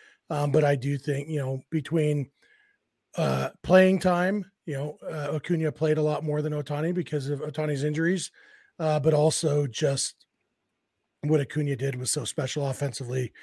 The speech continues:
Uh, I think he, maybe he got that with narrative, uh, and, and not,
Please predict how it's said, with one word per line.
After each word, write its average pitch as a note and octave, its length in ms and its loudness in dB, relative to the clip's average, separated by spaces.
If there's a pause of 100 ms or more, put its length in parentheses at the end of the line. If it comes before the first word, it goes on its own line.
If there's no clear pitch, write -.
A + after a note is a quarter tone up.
(440)
Uh, - 200 -4
I D3 80 -2
think C3+ 280 -4
he, D3+ 180 -2
maybe C#3 240 0
he C#3 100 -2
got C#3+ 280 0
that C3+ 200 2
with C3+ 200 -8
narrative, D3+ 640 2
uh, B2+ 280 -4
and, E3 200 2
and D#3+ 260 4
not, D3 240 2